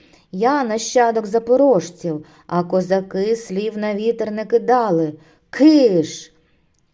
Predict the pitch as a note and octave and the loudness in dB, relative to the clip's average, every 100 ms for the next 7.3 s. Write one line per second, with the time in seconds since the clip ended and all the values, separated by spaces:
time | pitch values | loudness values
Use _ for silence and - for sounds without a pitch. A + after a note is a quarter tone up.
0 | D#3 E3 F#3 F#3 E3+ E3+ E3 F#3+ A3 F3+ | -12 -8 -6 -6 -6 -6 -6 -8 -6 -8
1 | E3+ F3 F3 E3+ D#3+ D#3+ A3 - F3+ D#3+ | -2 -2 -2 -6 -6 -8 -12 -10 -8 -6
2 | E3 F3 D#3+ D#3 D#3 - G#3 C4+ B3+ A3 | -6 -8 -8 -8 -12 -10 -8 -8 -8 -10
3 | G#3 - _ _ F4 D#4+ A3+ G#3+ B3 A#3+ | -14 -18 _ _ -6 -4 -2 2 2 0
4 | G3+ F#3+ F3+ F3 G3 - E3+ F3+ F#3+ F3 | -8 -4 -4 -4 -8 -8 -6 -2 -2 -2
5 | E3+ E3 E3 D3+ G#3 A3+ G#3+ G3+ E3+ E3+ | -4 -8 -8 -8 -8 -8 -8 -8 -8 -10
6 | - F3 E3 D#3 F3 F3 E3+ E3+ - E3+ | -8 -6 -6 -6 -6 -6 -8 -14 -10 -6
7 | D#3+ D3 C#3+ | -6 -8 -14